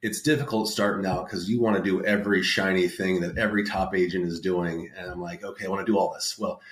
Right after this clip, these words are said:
there just aren't enough hours in the day. And so really what you gotta think of is, who do I wanna appeal to? You know? And so I thought it was most important to just appeal to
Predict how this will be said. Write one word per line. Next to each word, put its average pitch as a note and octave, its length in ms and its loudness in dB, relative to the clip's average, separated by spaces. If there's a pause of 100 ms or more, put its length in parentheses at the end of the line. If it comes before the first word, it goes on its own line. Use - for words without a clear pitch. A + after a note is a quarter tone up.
(140)
there F3 100 8
just G#2+ 160 2
aren't G2 340 4
enough G2 240 0
hours F2+ 280 2
in - 60 -20
the - 40 -20
day. - 320 -16 (460)
And G2 120 -6
so G2+ 200 4
really C#3+ 300 6
what G#2+ 200 2
you G#2 160 0
gotta F#2 100 0
think G#2 300 2
of F2+ 380 0
is, - 460 -4 (120)
who G#3 140 6
do B2 160 4
I G#2 160 4
wanna F#2 240 0
appeal - 340 -6
to? - 180 -10 (460)
You G#2 140 0
know? G2 300 0
And G#2 220 -2
so G#2+ 220 2
I A2 80 4
thought A2 220 2
it - 20 4
was G#2+ 100 2
most C#3 320 2
important A#2 460 2
to G2+ 60 -6
just A#2+ 280 -2
appeal D#3+ 340 0
to A2+ 260 0